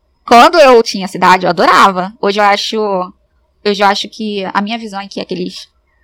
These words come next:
aquele tipo de escrita, de, de roteiro, aquele tipo de roteiro é preguiçoso,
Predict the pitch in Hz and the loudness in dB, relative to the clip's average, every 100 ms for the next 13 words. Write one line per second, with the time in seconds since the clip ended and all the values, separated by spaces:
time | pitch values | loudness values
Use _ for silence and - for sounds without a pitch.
0 | _ _ _ _ 190 - 196 185 190 190 | _ _ _ _ -6 -4 -6 -6 -6 -10
1 | 190 185 185 - 262 254 214 - 226 254 | -10 -10 -10 -8 -6 -6 -8 -8 -6 -6
2 | - 190 196 190 185 - 190 208 202 - | -6 -8 -8 -10 -8 -8 -6 -6 -4 -2
3 | 226 214 - 202 - 214 262 - 214 214 | -2 -2 -6 -12 -10 -4 -4 -2 -4 -4
4 | 226 240 - - - | -8 -10 -10 -10 -12